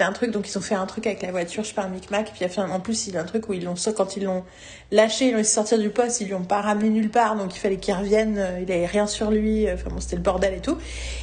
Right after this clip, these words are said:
Et donc, c'est allé en procès, et il y avait un des trois ou quatre personnes,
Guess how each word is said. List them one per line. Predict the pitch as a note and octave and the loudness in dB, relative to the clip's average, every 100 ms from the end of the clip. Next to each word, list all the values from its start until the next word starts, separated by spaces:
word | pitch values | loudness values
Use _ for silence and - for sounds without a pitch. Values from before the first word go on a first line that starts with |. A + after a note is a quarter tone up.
| - | 2
Et | B3 | 4
donc, | G4 A#4 | 4 4
c'est | C#4 | 4
allé | A#3+ | 6
en | D4+ | 4
procès, | D#4 - B3+ - A3+ - - - - - - - - - - - - - - - | 4 4 4 4 2 2 -6 -14 -14 -14 -12 -12 -14 -14 -14 -14 -14 -14 -16 2
et | |
il | A#3 | 6
y | A3+ | 8
avait | A3+ A#3 C#4+ F#4 - | 8 6 6 4 2
un | C4+ E4+ | 4 4
des | D#4 C#4+ | 4 2
trois | - - - A3+ B3+ F#4+ - - - - - - - | 2 -4 4 6 6 4 -6 -16 -20 -20 -20 -20 -6
ou | A3 | -4
quatre | - C4 C#4+ - | 6 6 6 0
personnes, | - A#3+ - C#4 | 0 2 4 4